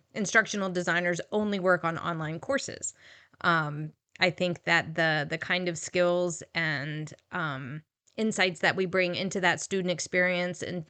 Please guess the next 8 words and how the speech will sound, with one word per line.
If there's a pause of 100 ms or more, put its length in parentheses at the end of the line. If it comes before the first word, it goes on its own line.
the
alignment (200)
between
the
objectives
and
the
activities